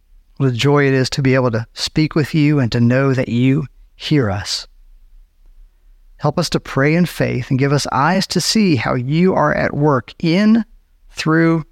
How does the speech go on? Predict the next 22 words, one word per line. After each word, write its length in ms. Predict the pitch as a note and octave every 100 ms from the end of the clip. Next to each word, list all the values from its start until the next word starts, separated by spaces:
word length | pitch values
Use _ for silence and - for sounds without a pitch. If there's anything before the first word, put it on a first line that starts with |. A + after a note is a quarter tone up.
| _ _
and 320 | C3+ C#3 C#3 -
around 420 | B2 G#2+ A#2+ A2
us. 380 | - - - - _ - - - - - - _ - -
We 120 | A#2 A#2+
ask 220 | A#2+ -
now 140 | B2+
that 140 | B2 B2+
by 100 | B2
your 160 | B2
Spirit, 520 | A2+ - - E3 A2+
you 120 | B2+ D3
would 120 | A#2+
make 180 | B2+ A#2
us 200 | A2+ -
wise 300 | A#2 D3 -
for 100 | F3
salvation 600 | F3+ D#3+ A2 G#2 A2 G#2+
through 180 | A2+
faith 500 | G#2 - B2+ B2 - - _ _ - -
in 140 | B2 A#2
Christ 340 | B2+ A#2 -
Jesus. 500 | - F#2+ F#2 -